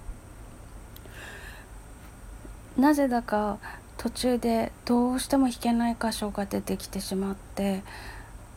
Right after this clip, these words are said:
収録するのに実は一ヶ月近くかかりました。途中もう投げ出そうと思いましたが、弾きたかったので、ちょっと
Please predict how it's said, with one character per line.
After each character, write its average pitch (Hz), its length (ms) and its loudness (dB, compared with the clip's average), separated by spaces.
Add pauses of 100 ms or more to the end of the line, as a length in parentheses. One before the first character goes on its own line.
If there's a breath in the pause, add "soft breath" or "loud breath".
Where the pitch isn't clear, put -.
(340)
収 - 260 0
録 240 300 0
す 240 120 -2
る 240 160 4
の 214 160 2
に 185 160 0
実 - 360 -4
は 196 100 2
一 190 80 0
ヶ 208 160 0
月 202 320 0
近 - 300 -6
く - 160 -10
か - 140 -6
か 180 140 -2
り 170 140 -6
ま 175 180 -8
し - 100 -10
た。 - 120 -10 (880 loud breath)
途 202 100 -4
中 202 240 -2
も 202 220 2
う 190 40 2
投 190 140 2
げ 196 140 2
出 196 160 2
そ 190 160 0
う 185 60 -2
と 190 100 -6
思 190 200 0
い 185 60 0
ま 196 180 -2
し - 100 -10
た 180 120 -6
が、 185 300 -6 (1040 loud breath)
弾 - 100 -14
き - 80 -12
た 190 140 -4
か 175 160 0
っ 170 120 -6
た 170 120 -6
の 185 180 -6
で、 - 200 -12 (560 loud breath)
ち - 120 -6
ょ - 20 -6
っ - 40 -8 (100)
と 190 200 -6